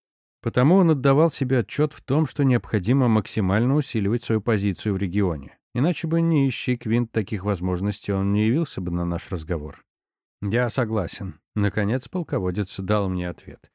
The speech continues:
"Только полагаю, что Рим сейчас настолько силён, насколько не был силён последние десятилетия. Нам надо искать силу, чтобы расколоть Италию снова".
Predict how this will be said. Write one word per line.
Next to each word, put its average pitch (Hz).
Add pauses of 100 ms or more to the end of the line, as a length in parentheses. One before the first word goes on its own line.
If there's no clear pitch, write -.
(540)
"Только 117
полагаю, 131
что 127
Рим 139
сейчас 127
настолько 120
силён, 131 (420)
насколько 135
не 135
был 139
силён 131
последние 123
десятилетия. 95 (760)
Нам 123
надо 151
искать 139
силу, 147
чтобы 120
расколоть 107
Италию 95
снова". 95